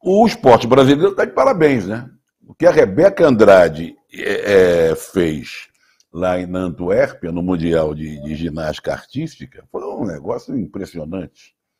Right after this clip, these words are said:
Ela agora é, junto com a Simone Biles, a grande atleta,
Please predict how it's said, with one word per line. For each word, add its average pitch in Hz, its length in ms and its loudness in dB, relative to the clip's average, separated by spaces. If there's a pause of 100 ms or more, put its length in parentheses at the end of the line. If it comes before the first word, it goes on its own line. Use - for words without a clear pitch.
(380)
Ela 117 240 6
agora 160 380 4
é, 139 180 6
junto 110 320 -4
com - 100 -4
a 120 40 2
Simone 92 580 -4
Biles, 90 600 -2
a 80 100 -8
grande 87 760 -2
atleta, 80 640 -6